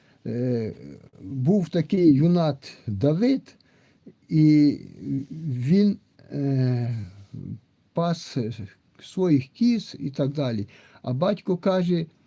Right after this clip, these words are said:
до нього: «Ні-ні, я противника Давида маю на увазі». І батько каже до нього: «Занеси братам поїсти». Ну, і він,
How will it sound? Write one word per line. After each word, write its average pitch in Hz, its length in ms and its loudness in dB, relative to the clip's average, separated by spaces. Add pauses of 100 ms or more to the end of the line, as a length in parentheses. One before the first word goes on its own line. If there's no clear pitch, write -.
(160)
до 139 200 0
нього: 175 480 2 (500)
«Ні-ні, 175 540 4
я 165 160 2
противника 165 680 2
Давида 113 460 -4
маю 107 280 -4
на 107 140 -4
увазі». 98 840 -6 (1700)
І 156 420 4
батько 170 580 -2
каже 180 400 -2
до 156 160 -2
нього: 165 420 0 (440)
«Занеси 160 680 0
братам 151 720 -2 (640)
поїсти». 170 800 2 (800)
Ну, 220 320 -2
і 180 100 2
він, 180 280 2